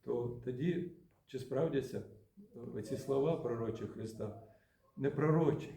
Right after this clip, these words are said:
а допитливі, е, запитальні. Чи знайде він віру, коли вдруге прийде на землю? Треба, щоб знайшов. І в наших силах, е, зробити, щоб дійсно ми всі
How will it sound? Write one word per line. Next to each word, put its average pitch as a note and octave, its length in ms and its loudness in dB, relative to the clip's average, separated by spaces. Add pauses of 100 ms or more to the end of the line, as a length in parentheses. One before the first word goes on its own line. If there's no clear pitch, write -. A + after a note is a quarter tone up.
(180)
а A2+ 220 0 (140)
допитливі, B2 680 -2 (640)
е, G#2+ 220 -8 (300)
запитальні. C3 760 2 (340)
Чи B2+ 120 -6
знайде E3 420 4
він C#3+ 160 6
віру, D#3 480 6 (320)
коли A#2+ 160 -2
вдруге B2+ 400 2
прийде A2+ 400 -4 (440)
на G#2+ 100 -6
землю? G2 300 -2 (840)
Треба, C#3+ 340 0
щоб A#2+ 260 -2
знайшов. A2+ 580 -6 (360)
І C3 160 0
в - 260 -10
наших - 400 -4
силах, D#3 380 0
е, - 720 -16 (100)
зробити, B2 580 -2 (320)
щоб G#2+ 280 -8
дійсно F3 380 -2
ми A#2 120 -4
всі C3 400 -6